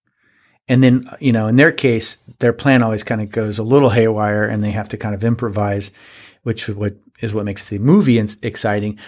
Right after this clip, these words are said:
We don't want an exciting movie when we're doing an Aesop, to be honest with you. We want something that's super predictable. We want, we want assurance, like, as the owner, that this is the right path for you. We want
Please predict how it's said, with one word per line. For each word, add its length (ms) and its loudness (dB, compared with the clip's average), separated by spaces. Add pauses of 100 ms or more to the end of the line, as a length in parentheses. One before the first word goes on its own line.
(120)
We 100 4
don't 200 4
want 140 6
an 100 4
exciting 480 2
movie 480 -2
when 140 2
we're 80 2
doing 240 4
an 80 2
Aesop, 360 -2
to 60 -6
be 120 -4
honest 260 0
with 100 -4
you. 60 -6
We 120 2
want 120 2
something 320 0
that's 180 -6
super 480 0
predictable. 720 -6 (680)
We 120 4
want, 360 2
we 180 0
want 420 -2
assurance, 840 0
like, 200 -2
as 180 2
the 180 0
owner, 420 4
that 160 -6
this 180 -2
is 120 -4
the 80 0
right 300 -6
path 420 -6
for 260 -8
you. 320 -2
We 140 2
want 280 4